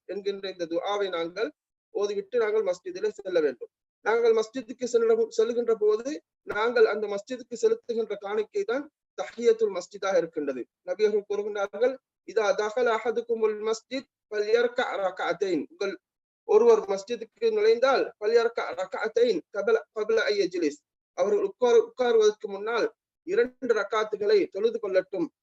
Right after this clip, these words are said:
என்று நபி அவர்கள் கூறுகின்றார்கள். அஹ், எனவே நாங்கள் மஸ்ஜிதுக்கு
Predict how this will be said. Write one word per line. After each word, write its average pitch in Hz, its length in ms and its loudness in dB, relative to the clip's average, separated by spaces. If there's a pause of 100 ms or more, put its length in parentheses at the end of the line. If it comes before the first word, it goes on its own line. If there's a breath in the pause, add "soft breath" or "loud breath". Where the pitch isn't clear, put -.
என்று 214 160 -16
நபி 202 200 0
அவர்கள் 208 260 0
கூறுகின்றார்கள். 160 600 -4 (720)
அஹ், 180 120 -2
எனவே 262 260 4
நாங்கள் 247 260 4
மஸ்ஜிதுக்கு 247 520 0